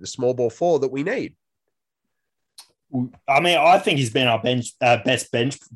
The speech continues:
Speaker 2: performer this season by far.
Speaker 1: Yeah.
Speaker 2: He had that great game against Brooklyn, which you meant, yeah, his three-point shot, I didn't know he, he kinda had that up his arsenal. And, um,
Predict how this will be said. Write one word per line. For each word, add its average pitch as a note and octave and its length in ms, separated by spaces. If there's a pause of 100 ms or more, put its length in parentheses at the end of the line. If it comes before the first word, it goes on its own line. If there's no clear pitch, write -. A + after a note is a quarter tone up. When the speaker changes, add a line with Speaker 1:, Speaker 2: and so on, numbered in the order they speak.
Speaker 2:
performer A2+ 480
this G#2 200
season A#2 300
by G2+ 160
far. B2 300
Speaker 1:
Yeah. - 20
Speaker 2:
He G#2 80
had G#2+ 120
that A2 220 (300)
great C3+ 160
game C#3 180
against A2+ 300
Brooklyn, C3 300
which A#2 160
you A#2 80
meant, A2+ 160
yeah, D3+ 100
his C3+ 180
three-point E3+ 380
shot, C3+ 220
I - 20
didn't E3 260
know C3+ 200
he, A#2 180 (260)
he C3 100
kinda C#3+ 260
had C3 180
that B2+ 160
up C3 160
his A2 160
arsenal. B2 640
And, G#2+ 200 (380)
um, A#2 640